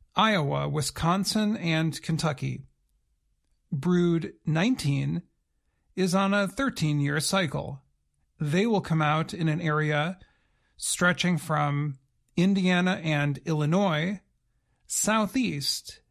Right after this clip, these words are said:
to the southern states of Alabama and Georgia.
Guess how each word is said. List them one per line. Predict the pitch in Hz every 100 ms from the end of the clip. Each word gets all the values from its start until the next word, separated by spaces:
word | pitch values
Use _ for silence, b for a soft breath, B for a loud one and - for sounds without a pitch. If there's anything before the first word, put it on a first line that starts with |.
| _
to | - 156
the | 143 135
southern | - 233 220 170
states | - - 143 135 147
of | 139
Alabama | 156 147 147 165 185 196 165
and | 151
Georgia. | 175 185 147 - -